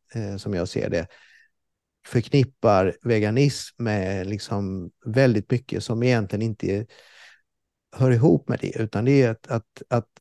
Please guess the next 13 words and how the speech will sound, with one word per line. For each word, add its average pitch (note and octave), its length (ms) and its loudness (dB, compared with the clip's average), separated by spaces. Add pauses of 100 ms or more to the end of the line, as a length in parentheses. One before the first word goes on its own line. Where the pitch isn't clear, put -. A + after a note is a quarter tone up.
(340)
bara B2+ 280 4
äta C3+ 200 4
växtbaserat G#2+ 720 0
eller A2+ 180 2
vara G2+ 180 -2
vegan, F#2+ 520 0
det A2 60 -2
är A#2 40 2
ju A#2+ 120 0
samma A2 400 0
sak. - 380 -6 (1120)
Eller A2 140 0
hur? G2+ 240 0